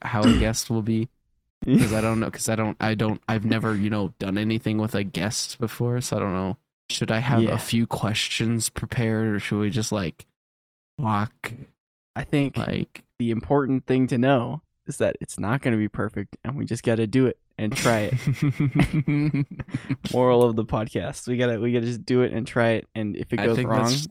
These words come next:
Speaker 1: I think
Speaker 2: we'll,
Speaker 1: this is
Speaker 2: we'll
Speaker 1: just
Speaker 2: learn a
Speaker 1: gonna
Speaker 2: lot.
Speaker 1: be the name of the podcast. Just do it.
Speaker 2: <laughs> Just do
Speaker 1: Parentheses.
Speaker 2: it.
Speaker 1: It's not gonna be perfect.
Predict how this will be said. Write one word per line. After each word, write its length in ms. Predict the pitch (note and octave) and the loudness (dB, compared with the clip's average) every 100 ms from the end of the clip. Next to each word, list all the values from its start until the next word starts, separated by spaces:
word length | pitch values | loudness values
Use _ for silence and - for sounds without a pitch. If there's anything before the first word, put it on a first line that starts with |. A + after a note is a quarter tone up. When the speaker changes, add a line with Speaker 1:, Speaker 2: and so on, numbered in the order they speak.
| - | -4
Speaker 1:
I 80 | |
think 160 | A2 B2+ | 0 4
Speaker 2:
we'll, 100 | A#2 | 4
Speaker 1:
this 100 | G#2+ | 4
is 60 | A2+ | 2
Speaker 2:
we'll 140 | A#2 | 4
Speaker 1:
just 120 | A2+ | 2
Speaker 2:
learn 100 | A2 | 2
a 20 | |
Speaker 1:
gonna 120 | A2+ F#2+ | 0 0
Speaker 2:
lot. 80 | |
Speaker 1:
be 140 | F#2 F#2+ | 0 0
the 160 | G2 | 0
name 260 | F#2+ G2 G2+ | 0 0 -2
of 120 | G2 | -2
the 60 | F#2+ | -4
podcast. 580 | - G2 - F#2+ F#2+ - | -4 -4 -2 -4 -2 -4
Just 280 | - A2 - | -2 -2 -2
do 140 | G#2+ | -2
it. 120 | F2+ - | 0 0
Speaker 2:
<laughs> 0 | |
Just 80 | |
do 40 | - | 0
Speaker 1:
Parentheses. 640 | F#2+ G2 - F#2+ F2+ F2 | -2 -2 -4 -2 -2 -2
Speaker 2:
it. 40 | G#2+ | -4
Speaker 1:
It's 180 | F#2+ - | -2 -2
not 220 | F#2+ F#2+ | -2 -2
gonna 180 | - G2+ | -4 -4
be 140 | F#2+ | -4
perfect. 600 | - - - B2 - - | -4 -8 -8 -10 -14 -20